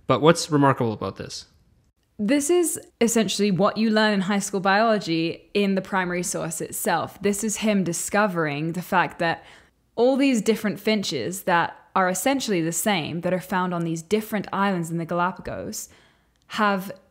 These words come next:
Speaker 2: adapted to the environments that they are existing in.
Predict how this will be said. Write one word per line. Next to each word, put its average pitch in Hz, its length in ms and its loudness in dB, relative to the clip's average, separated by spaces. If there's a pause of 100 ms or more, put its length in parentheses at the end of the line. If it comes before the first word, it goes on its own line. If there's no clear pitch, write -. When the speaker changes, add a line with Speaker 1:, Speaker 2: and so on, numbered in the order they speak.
(580)
Speaker 2:
adapted 196 760 -2
to 196 160 -6
the 190 120 0
environments 180 580 -2
that - 100 -18
they 165 400 -4 (420)
are 165 140 0
existing 165 520 -2
in. 214 240 -12